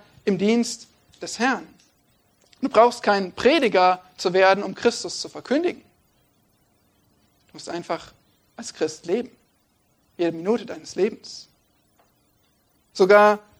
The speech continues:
der Herr Jesus. Was hat der eigentlich gearbeitet? Was hat eigentlich der Schöpfer, der Herr der Herren mit seiner Zeit angefangen? Was für eine Arbeit ist er nachgegangen? Oh ja, als Zimmermann.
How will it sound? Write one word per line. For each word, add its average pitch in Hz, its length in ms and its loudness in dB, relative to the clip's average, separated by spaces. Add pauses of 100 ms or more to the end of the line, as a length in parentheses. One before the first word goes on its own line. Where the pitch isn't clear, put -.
der 185 100 -2
Herr 190 80 2
Jesus. 240 580 -4 (640)
Was 185 140 -10
hat 233 160 -6
der 214 140 -2
eigentlich - 260 -14
gearbeitet? 220 500 -16 (420)
Was 220 140 0
hat 285 80 4
eigentlich 240 300 0
der 180 200 0 (160)
Schöpfer, 254 600 -4 (560)
der 160 80 -4
Herr 175 260 -8
der 214 100 -10
Herren 220 460 -6 (480)
mit 175 140 -14
seiner 185 260 -4
Zeit 202 260 -4
angefangen? - 460 -18 (720)
Was 214 160 -16
für - 100 -12
eine 240 140 -6
Arbeit 226 320 -6
ist - 120 -16
er 175 80 -12
nachgegangen? 208 460 -14 (840)
Oh 247 100 -10
ja, 247 280 -8 (1120)
als - 200 -20
Zimmermann. 240 580 -4